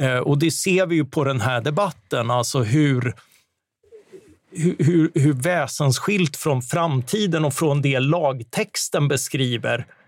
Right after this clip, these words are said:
Så om, om man, om man kriminaliserar psykiskt våld och sen hittar folk Agnes våld,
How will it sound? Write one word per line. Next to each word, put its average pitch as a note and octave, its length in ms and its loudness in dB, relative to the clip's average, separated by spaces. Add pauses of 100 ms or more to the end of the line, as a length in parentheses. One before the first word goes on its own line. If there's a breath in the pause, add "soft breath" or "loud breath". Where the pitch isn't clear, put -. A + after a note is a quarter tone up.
(140 soft breath)
Så C#3 240 -2
om, D#3 300 0
om D#3 180 2
man, D3 400 -2
om D#3+ 200 -2
man D3 160 0
kriminaliserar D#3+ 880 0
psykiskt - 640 -2
våld B2 320 0
och C3+ 140 -2
sen C#3+ 220 0
hittar D3 360 0
folk C3 440 -2
Agnes E3 520 2
våld, A#2+ 420 -2